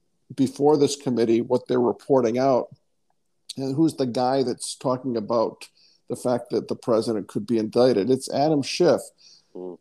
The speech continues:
Speaker 1: If this ever was investigated by the, um, Justice Department, if it ever was, they would have to do a more thorough investigation than this political slant,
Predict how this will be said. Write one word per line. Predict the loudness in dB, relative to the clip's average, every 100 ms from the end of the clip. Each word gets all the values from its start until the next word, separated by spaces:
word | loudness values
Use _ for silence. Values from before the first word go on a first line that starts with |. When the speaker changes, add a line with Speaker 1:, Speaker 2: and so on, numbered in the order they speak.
| _
Speaker 1:
If | 0 2
this | 0 0 -4
ever | -4 0 2
was | 2 0
investigated | 0 0 -2 -4 -4 -2 0 -2 -6 _ _ -16
by | -14 0 2 4 4
the, | 2 0 -2 -2 -6
um, | -10 -10 -14 _ -4
Justice | -2 0 -4 -8 -6
Department, | -8 -4 -4 -2 -4 -10 -12 -20 _
if | -4 0
it | 2
ever | 4 2
was, | -2 -4 -6 -8 -14 _ _ _ _ _ 0
they | 0
would | 0 -4
have | -6 -6 -4
to | -6
do | -2 -2
a | 0
more | -2 -4
thorough | -4 0 2 0
investigation | -2 -4 -6 -6 -6 -2 -2 -2 -6 -4
than | -4
this | -4 -6 -10
political | -8 -4 0 2 0 -2 0 2 0 -2
slant, | -6 -4 -2 -2 -4 -8 -14